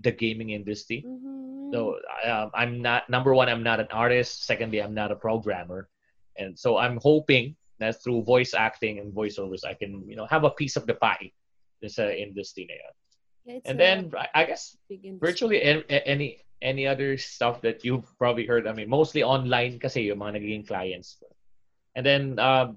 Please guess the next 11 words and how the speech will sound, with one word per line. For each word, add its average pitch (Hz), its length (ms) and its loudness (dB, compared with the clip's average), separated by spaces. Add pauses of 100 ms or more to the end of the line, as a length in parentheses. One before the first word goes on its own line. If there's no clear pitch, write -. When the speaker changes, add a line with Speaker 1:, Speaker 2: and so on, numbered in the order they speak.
(420)
Speaker 1:
siguro 190 200 2
yung 196 80 -2
pinaka-fresh 160 600 4
pa 113 200 6
right 110 280 2
now, 101 180 -4
aside 110 260 0
from 110 140 -6
the 104 120 2
Chowking 104 440 -2
commercial, 95 520 -10